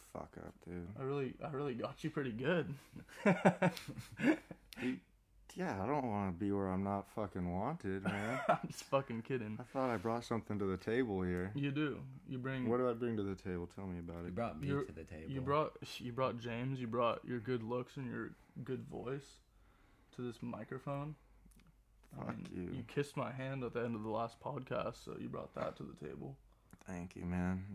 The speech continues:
Speaker 1: It doesn't sound very sincere. It sounds kind of artificial, but I'll fucking take it.
Speaker 2: Which one? Which part?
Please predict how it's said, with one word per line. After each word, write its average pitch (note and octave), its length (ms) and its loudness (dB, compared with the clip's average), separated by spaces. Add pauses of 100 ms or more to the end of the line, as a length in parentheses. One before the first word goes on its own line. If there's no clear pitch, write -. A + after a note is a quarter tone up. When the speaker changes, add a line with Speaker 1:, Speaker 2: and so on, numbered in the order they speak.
(180)
Speaker 1:
It - 500 -12
doesn't G2+ 300 -2
sound F2+ 300 -2
very F2 180 0
sincere. F2+ 560 -2
It F#2 80 -4
sounds F#2 220 -6
kind F2+ 200 -6
of F2 60 -2
artificial, F2+ 640 -4
but F#2 200 -6 (140)
I'll G2 120 -10 (100)
fucking G2 340 -10
take F#2 300 -6
it. G2 160 -6 (180)
Speaker 2:
Which C#3+ 280 0
one? C#3 280 0
Which C3 200 -8
part? D3 300 -4